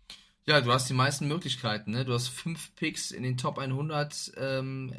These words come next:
in der Top hundert Reihenfolge beim Draft. Äh, du hast Cap,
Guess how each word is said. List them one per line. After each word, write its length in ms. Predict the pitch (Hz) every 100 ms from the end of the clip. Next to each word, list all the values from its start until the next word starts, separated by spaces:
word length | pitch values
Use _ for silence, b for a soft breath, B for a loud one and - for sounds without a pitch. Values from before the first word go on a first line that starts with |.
| -
in 100 | -
der 160 | 123 123
Top 140 | 151
hundert 340 | 147 135 151 147
Reihenfolge 440 | 127 131 - 131
beim 200 | 123 120
Draft. 580 | 120 117 143 147 - -
Äh, 140 | 107 120
du 140 | 120
hast 420 | 131 127 - -
Cap, 360 | - 147 151